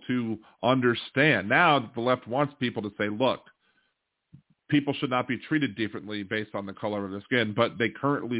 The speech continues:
do, and as such, we can't afford to be colorblind, because if you're colorblind and you don't see color, then you're not gonna, you're not gonna take the time to understand and see what the people of, persons of color are dealing with. Um, Maher did some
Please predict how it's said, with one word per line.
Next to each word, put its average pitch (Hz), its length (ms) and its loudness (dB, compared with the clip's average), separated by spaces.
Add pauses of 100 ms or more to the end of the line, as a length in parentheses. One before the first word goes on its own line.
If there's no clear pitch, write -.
do, 123 220 4
and 107 80 0
as 110 220 2
such, 110 200 0
we 107 140 -4
can't 117 260 -4
afford 123 320 2
to 113 60 0
be 101 140 -2
colorblind, 101 540 2
because 101 320 0 (380)
if 110 200 2
you're 104 100 2
colorblind 107 680 2
and 104 120 -4
you 104 80 -4
don't 113 300 -2
see 110 140 -4
color, 110 480 4 (300)
then 107 440 4
you're 107 160 2
not 110 220 4
gonna, 107 260 0
you're 113 120 -4
not 113 180 2
gonna 107 140 -2
take 104 220 0
the 101 80 -14
time 110 300 0
to 101 220 -2
understand 113 640 0
and 101 100 -4 (100)
see 117 180 4
what 107 260 4
the 95 60 -14
people 104 360 2
of, 98 100 -2 (460)
persons 135 360 0
of 101 100 -8
color 104 260 0
are 95 220 -4
dealing 107 300 0
with. - 160 -14 (840)
Um, 98 880 0 (880)
Maher 143 260 4
did 143 180 0
some 135 160 -2